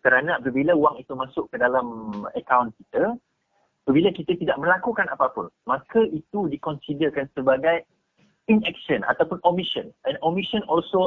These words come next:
adalah satu kesalahan. Dan kita tidak melakukan apa-apa juga adalah satu kesalahan. Sepatutnya, dan ini juga pesanan untuk kita semua. Kalau apa-apa duit masuk ke dalam akaun kita yang kita curigai, laporkan kepada Bank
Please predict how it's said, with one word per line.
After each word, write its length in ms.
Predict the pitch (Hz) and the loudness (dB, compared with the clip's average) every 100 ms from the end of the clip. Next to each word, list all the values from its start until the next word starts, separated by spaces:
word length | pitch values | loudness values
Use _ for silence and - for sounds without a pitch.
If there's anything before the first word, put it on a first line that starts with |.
| 135 | 2
adalah 240 | 139 143 | 0 0
satu 240 | 139 - 147 | -2 -4 -8
kesalahan. 500 | - 120 117 92 - _ _ _ _ 120 | 2 4 4 0 -4 _ _ _ _ 0
Dan 160 | 139 | 0
kita 240 | 175 180 160 | 0 0 2
tidak 160 | 165 | 2
melakukan 400 | 156 160 180 175 170 | 2 0 0 0 0
apa-apa 400 | 156 143 180 247 | 2 2 0 0
juga 240 | 220 214 | 0 -2
adalah 240 | 165 160 151 | -2 -6 -8
satu 240 | - 127 | -16 -14
kesalahan. 320 | 127 113 95 - | -10 -6 -6 -4
Sepatutnya, 480 | 113 110 160 120 180 | -6 -2 -2 -2 0
dan 160 | 139 151 | 0 2
ini 160 | 202 | 0
juga 160 | 220 190 | 2 0
pesanan 400 | 180 - 160 147 | 0 -2 -4 -4
untuk 160 | 131 | -8
kita 160 | 127 120 | -10 -12
semua. 240 | 117 101 _ - _ 117 | -12 -14 _ -20 _ 2
Kalau 160 | 117 | 4
apa-apa 400 | 151 - - 226 180 | 4 2 2 2 2
duit 160 | 202 175 | 0 -2
masuk 320 | 175 202 - | -2 -2 -2
ke 80 | 156 | 0
dalam 160 | 156 | 0
akaun 320 | - - 175 | 0 0 0
kita 240 | 160 175 165 | 0 0 0
yang 160 | 151 | 0
kita 240 | 156 175 196 - | -4 -2 -2 0
curigai, 640 | 156 156 175 180 254 247 _ - | 0 2 2 2 -2 -4 _ 0
laporkan 480 | 131 165 156 143 | 0 0 0 -2
kepada 320 | 127 - 123 117 | -2 -2 0 2
Bank 160 | 127 | 0